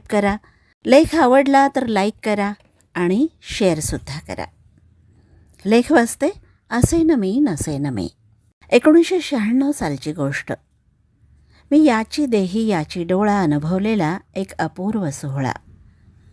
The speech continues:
हो, तो अपूर्वच होता, कारण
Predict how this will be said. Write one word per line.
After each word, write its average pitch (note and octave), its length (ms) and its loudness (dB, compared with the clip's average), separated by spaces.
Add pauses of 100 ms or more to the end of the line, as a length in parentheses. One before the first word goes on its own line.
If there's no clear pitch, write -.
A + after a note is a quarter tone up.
(300)
हो, G#3 320 0 (420)
तो D3 40 -2 (100)
अपूर्वच D4 560 0
होता, C#3+ 300 -2 (760)
कारण G3 360 0